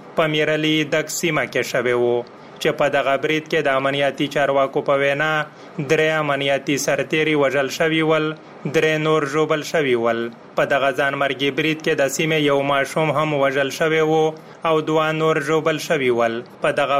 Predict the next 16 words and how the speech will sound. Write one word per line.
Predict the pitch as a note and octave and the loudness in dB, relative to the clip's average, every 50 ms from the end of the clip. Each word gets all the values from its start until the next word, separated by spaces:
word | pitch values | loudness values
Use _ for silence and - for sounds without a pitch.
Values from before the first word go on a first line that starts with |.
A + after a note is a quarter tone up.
| C#3 C#3+ | 0 0
ورځ | D#3+ D#3+ D#3 C#3+ | 0 0 0 0
د | C#3+ C#3 C3+ C#3 | 0 0 2 2
یادې | C#3 C#3 C3+ C3+ C#3 C#3 - | 2 0 0 0 -2 -2 0
پیښې | D3+ D3 C#3 - - D#3 C#3 C3 | 0 0 0 0 0 -2 0 0
دوه | D3 D3+ D#3 D#3 D#3 | 2 2 2 2 0
ساعته | D#3 - D3+ C#3 C#3 - - D3 C#3 | -2 0 0 0 0 0 0 -2 -2
پس | C#3+ - E3 D#3+ D3+ - | 0 0 0 0 -2 -2
په | - D3+ C#3+ | -4 -4 -2
میرامشاه | C#3 C#3 C#3 C#3 C#3 C#3 C3+ - - E3 D#3 D#3 | 0 0 0 0 0 -2 -2 -2 -2 -2 0 0
ډانډې | D3 D3 C#3 C#3+ C#3+ C3+ C#3 C#3+ | 0 -2 -2 -2 -2 -2 -2 -2
سیمه | C3+ - D#3 D3 C#3+ C#3+ C#3 C3 | -2 -2 -4 -2 -2 -2 -2 -2
کې | C3+ D#3 D3+ C3+ C#3+ | -2 -2 -2 -2 0
هم | D#3 D#3 D#3 D#3 D#3+ D#3 - - - - - | 0 0 0 -2 -4 -6 -10 -18 -12 -4 0
وسلوالو | D#3+ E3 D#3 - - D#3+ D#3 D#3 D#3 D#3 D#3 D#3 D#3+ D#3+ | 0 0 0 0 0 0 2 2 2 2 2 2 0 0
د | D3 D3 C#3+ C#3 | 0 0 2 2
یو | C#3+ C#3+ | 2 2